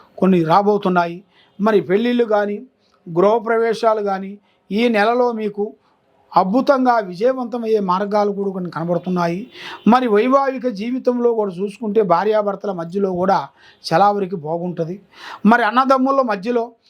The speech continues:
అక్కజల్లిల మధ్యలో మీరు అనుకున్న పనులు, మీరు చేసే పనులు, మీరు చేయాల్సిన పనులు, అది మీకు హండ్రెడ్ శాతం మీకు సక్సెస్ కావాలంటే మీ మీద ఉండాల్సిన ఈ దరిద్రాన్ని మీరు తొలగించుకోవాలి. ఈ దరిద్రాన్ని మీరు, మీరు ఉంచుకొని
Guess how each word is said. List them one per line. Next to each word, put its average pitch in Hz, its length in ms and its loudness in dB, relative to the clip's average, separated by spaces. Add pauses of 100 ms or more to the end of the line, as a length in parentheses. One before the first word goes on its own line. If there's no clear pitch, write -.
(200)
అక్కజల్లిల 262 560 0
మధ్యలో 220 500 0 (360)
మీరు 226 180 2
అనుకున్న 262 400 -2
పనులు, 226 400 0
మీరు 220 240 -2
చేసే 214 360 0
పనులు, 220 420 -2
మీరు 202 200 0
చేయాల్సిన 233 480 2
పనులు, 214 460 -4 (460)
అది 202 160 4
మీకు 208 420 0 (400)
హండ్రెడ్ 247 340 4
శాతం 254 400 0
మీకు 240 200 -4
సక్సెస్ 208 420 -8
కావాలంటే 202 840 2 (440)
మీ 233 140 4
మీద 233 300 4
ఉండాల్సిన 254 560 0 (120)
ఈ 240 140 -6
దరిద్రాన్ని 262 640 0
మీరు 302 140 -10
తొలగించుకోవాలి. - 1040 -6
ఈ 285 120 4
దరిద్రాన్ని 285 680 2
మీరు, 269 280 -4
మీరు 220 300 -2
ఉంచుకొని 233 640 -2